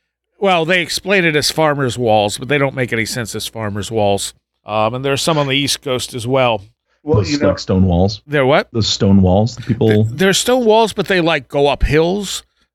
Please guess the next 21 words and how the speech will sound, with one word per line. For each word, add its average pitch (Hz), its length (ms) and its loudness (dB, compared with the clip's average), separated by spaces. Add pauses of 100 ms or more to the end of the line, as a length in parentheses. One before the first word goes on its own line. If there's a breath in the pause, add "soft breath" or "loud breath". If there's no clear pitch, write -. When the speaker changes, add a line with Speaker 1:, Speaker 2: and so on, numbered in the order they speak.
(120)
Speaker 1:
They're 165 140 0
Speaker 3:
Yeah. 92 60 0
Speaker 1:
not 170 300 -2
high 170 280 0
enough 175 360 -2
to 156 120 -4
actually 147 380 -4
keep, 156 260 -4 (120)
uh, 120 500 0 (100)
like, 113 400 -6
animals 160 540 0
in 165 160 2
or 165 140 4
anything. 165 580 0
Some 175 240 0
of 170 60 2
them 160 120 0
are 151 80 2
just 127 260 -4
little 151 300 2
sections. 165 1000 -2